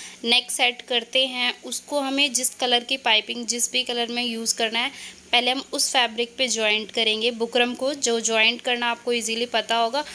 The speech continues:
नहीं पता है तो आप मुझे कमेंट में बता देना, मैं आपको वो भी बता दूँगी। तो हम पहले first of all हम इसको जॉइंट नहीं करेंगे, पहले हम इसे कट करेंगे ईजी थे, अच्छी तरीके से साफ़ neat and clean। इस तरीके से निशान लगा लो, अगर प्रॉब्लम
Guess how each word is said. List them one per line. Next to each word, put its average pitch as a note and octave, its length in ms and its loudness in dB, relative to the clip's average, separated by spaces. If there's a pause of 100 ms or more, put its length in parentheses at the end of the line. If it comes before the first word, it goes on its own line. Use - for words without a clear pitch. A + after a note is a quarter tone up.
(300)
नहीं C4 200 6
पता D4 220 0
है D4 60 2
तो D4 80 2
आप C#4 160 0
मुझे C#4 220 -2
कमेंट B3 340 0
में B3+ 100 -4
बता A3+ 280 2
देना, A3+ 240 -2
मैं B3 120 -2
आपको A3+ 240 -6
वो A3 120 -2
भी A#3 100 -4
बता A#3 340 2
दूँगी। G#3+ 320 -6
तो B3+ 140 -2
हम C4 180 0 (120)
पहले C4+ 340 2
first C4+ 340 -2
of C4 120 -8
all C#4+ 140 -2
हम C#4+ 140 -2
इसको C#4+ 200 0
जॉइंट A#3 560 2
नहीं D#4+ 180 2
करेंगे, A3 380 -2 (480)
पहले B3+ 220 4
हम C#4 140 -2
इसे D#4+ 180 -2 (180)
कट B3+ 280 2
करेंगे C4 460 0 (580)
ईजी B3 400 2
थे, B3 80 0 (220)
अच्छी C4 300 0
तरीके B3+ 340 2
से C4+ 160 -2
साफ़ A#3+ 440 0
neat A#3+ 260 2
and B3 120 -4
clean। C4 180 -2
इस B3+ 220 -6
तरीके A#3+ 260 2
से C4 120 -2
निशान A#3+ 460 -2
लगा A3+ 280 2
लो, A3 160 -2
अगर B3+ 200 -2 (520)
प्रॉब्लम C#4 420 4